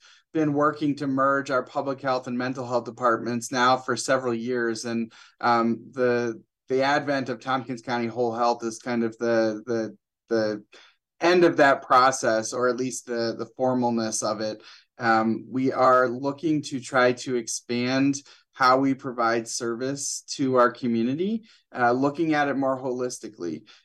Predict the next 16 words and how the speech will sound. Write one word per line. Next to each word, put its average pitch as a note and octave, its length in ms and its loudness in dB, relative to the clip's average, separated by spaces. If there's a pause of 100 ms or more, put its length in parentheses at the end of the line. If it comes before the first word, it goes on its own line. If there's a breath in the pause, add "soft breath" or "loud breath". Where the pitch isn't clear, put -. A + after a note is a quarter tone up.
(120)
Um, A#2 240 6
we B2+ 100 6
provide C#3 640 6
a B2 80 2
wide C#3+ 320 6
array C#3+ 260 6
of B2 140 0
services. D#3+ 680 -2
We C#3+ 140 2
also, C#3 480 2
as B2+ 400 -2
the, B2 580 -2
you A#2+ 140 -6
know, A#2+ 100 -4
the A#2+ 120 -2
local B2+ 640 2